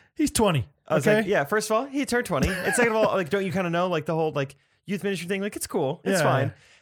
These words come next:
Speaker 2: Uh, but whoever it was, like, she had listened to, like, some of the new episodes and some of the beginning episodes, but not, <laughs> like, the important ones for that.
Speaker 1: Was she the one that commented on YouTube, "Is Isaac Jake's son?"
Speaker 2: Oh, yeah.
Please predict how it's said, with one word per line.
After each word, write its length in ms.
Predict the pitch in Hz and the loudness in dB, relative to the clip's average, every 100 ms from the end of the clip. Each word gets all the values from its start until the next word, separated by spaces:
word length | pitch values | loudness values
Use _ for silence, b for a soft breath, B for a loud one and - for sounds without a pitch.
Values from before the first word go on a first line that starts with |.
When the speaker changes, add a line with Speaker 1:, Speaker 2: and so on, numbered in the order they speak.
| b - | b -2
Speaker 2:
Uh, 200 | 151 147 | 0 0
but 280 | 123 147 135 | -2 -4 -2
whoever 220 | 196 226 | 0 0
it 40 | 165 | 0
was, 220 | 175 156 | 0 0
like, 120 | 139 | -4
she 140 | - 180 | -2 -4
had 60 | |
listened 240 | 175 - 160 | -2 -4 -2
to, 40 | |
like, 120 | 127 | -2
some 180 | - 202 | -2 -2
of 60 | 196 | 0
the 60 | |
new 160 | 202 202 | 0 0
episodes 460 | 196 - 202 196 | -2 -4 -2 -4
and 100 | - 147 | -6 -4
some 100 | 180 | -2
of 60 | 160 | -2
the 60 | |
beginning 360 | 131 120 170 180 | -2 -2 -2 0
episodes, 440 | 180 - 185 185 | -2 -2 -2 -4
but 160 | 147 - | -6 -2
not, 320 | 143 143 - | 0 0 0
<laughs> 140 | 147 170 | -2 -2
like, 200 | - - - - | -2 -2 -2 2
the 160 | - | 2
important 440 | 190 143 180 180 - | 2 0 0 0 0
ones 220 | 135 127 | 0 0
for 100 | 131 | 0
that. 300 | 107 101 - | 0 -2 -2
Speaker 1:
Was 160 | 180 151 | -2 0
she 100 | 202 | 2
the 80 | 180 | 2
one 160 | 170 | 2
that 140 | 170 165 | 0 0
commented 380 | 156 156 147 147 | 0 0 0 2
on 80 | 135 | 2
YouTube, 400 | 135 151 139 139 | 2 2 0 0
"Is 320 | 135 117 - - - | -2 -2 -6 -20 -6
Isaac 340 | 139 147 147 - | 0 0 0 0
Jake's 280 | 143 139 - | -2 -2 -2
son?" 260 | 123 151 - | -2 -2 -4
Speaker 2:
Oh, 120 | - 349 | -2 2
yeah. 380 | 359 262 120 | 2 4 2